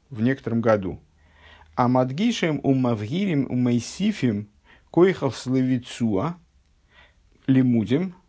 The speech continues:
то есть вот возможности выучить что-то из праздника, которые подчеркивают, дополнительно подсвечивают, как бы делают более яркими и добавляют сил для реализации тех идей, которые вот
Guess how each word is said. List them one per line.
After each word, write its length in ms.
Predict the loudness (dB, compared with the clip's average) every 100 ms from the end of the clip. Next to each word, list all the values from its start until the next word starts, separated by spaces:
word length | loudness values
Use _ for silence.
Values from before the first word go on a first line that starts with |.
| _ _
то 100 | -4
есть 140 | -2
вот 120 | -4 0
возможности 600 | 0 0 -2 -4 -4 -2
выучить 460 | 2 2 0 -4
что-то 320 | -4 -4 -4
из 80 | -6
праздника, 520 | -2 0 0 -4 -6
которые 460 | -4 -4 -2 -2 -2
подчеркивают, 960 | -2 -2 0 -2 -2 -2 -2 -2 -4 -12 -20 -20 -2
дополнительно 760 | 0 2 2 2 0 -2 -4
подсвечивают, 880 | -2 -4 -4 -2 0 0 -2 -2 -2
как 180 | -4 -4
бы 100 | -4
делают 300 | -2 -2 -2
более 360 | -2 0 0 0
яркими 640 | 0 0 0 -2 -2 -6 _ -20 _ -20 _ _
и 180 | 2 2
добавляют 840 | 2 4 4 4 2 4 2 -2
сил 460 | -8 -4 -2 -2 -4 _
для 400 | -8 0 2 2
реализации 880 | 2 2 0 0 -2 -2 -4 -4 -4 -12 _ _ _ _ -14
тех 240 | -4 -2 0
идей, 260 | 0 0
которые 380 | 0 -2 -2 -2
вот 320 | -2 -6 -12